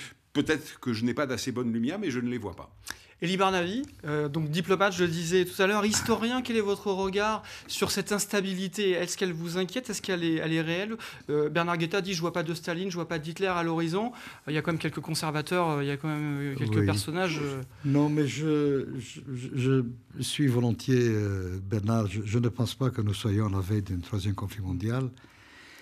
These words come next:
Speaker 3: Et la raison, outre ce qu'il a dit, c'est la, l'extraordinaire interdépendance des, des, des économies aujourd'hui. Euh, la Chine et les États-Unis, euh,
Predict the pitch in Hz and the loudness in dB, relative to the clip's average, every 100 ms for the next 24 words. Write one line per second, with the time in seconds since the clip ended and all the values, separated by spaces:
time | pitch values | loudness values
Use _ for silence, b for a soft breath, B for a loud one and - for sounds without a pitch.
0 | B B B - 120 131 131 143 160 202 | B B B 0 4 6 6 6 4 4
1 | 196 147 123 - 110 101 127 180 156 - | 6 4 4 2 2 2 2 2 0 -2
2 | - 110 110 127 139 147 156 - 139 120 | 0 2 4 4 4 4 4 4 2 4
3 | 135 131 139 135 123 117 117 110 131 147 | 4 4 4 4 2 2 0 2 2 0
4 | 131 - - - 120 110 104 101 98 104 | -4 -8 -14 -10 -4 -2 0 -2 -4 -6
5 | 98 95 95 104 107 107 107 107 127 117 | -4 -6 -6 -4 -2 -2 -2 2 2 2
6 | 98 107 131 165 127 98 95 98 98 98 | 0 -2 -2 0 0 -2 -4 -6 -8 -10
7 | 101 104 - 127 101 98 104 82 101 120 | -6 -6 -2 -2 -2 -2 -4 -4 0 2
8 | 156 135 104 98 | 2 0 -2 -4